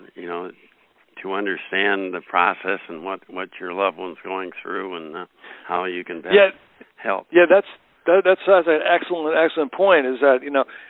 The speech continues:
Speaker 2: you know, I, now I'm, I'm always, uh, was wondering, uh, well, you know, if, if my, my ex-wife, if she, she could, uh, read, she could read this. Well, she actually, she's, she's, she's read it,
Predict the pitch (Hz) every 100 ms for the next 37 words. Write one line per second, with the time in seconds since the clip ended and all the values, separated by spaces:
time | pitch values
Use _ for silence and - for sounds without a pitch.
0 | - 143 143 147 143 123 151 160 175 156
1 | 139 139 135 135 139 147 156 147 143 131
2 | - 131 131 131 135 131 113 123 139 156
3 | 147 143 135 135 139 135 147 - 135 127
4 | 139 135 120 - 160 143 - - - _
5 | 135 127 139 127 127 127 120 120 120 123
6 | - 202 220 143 - 135 120 - 214 196
7 | 127 - 214 165 120 120 131 120 120 135
8 | 135 131 120 117 - 123 127 127 147 -
9 | 143 127 127 147 143 135 120 127 139 -
10 | - - 135 151 135 170 165 131 120 -
11 | 131 113 - 120 - 113 117 131 160 113
12 | 117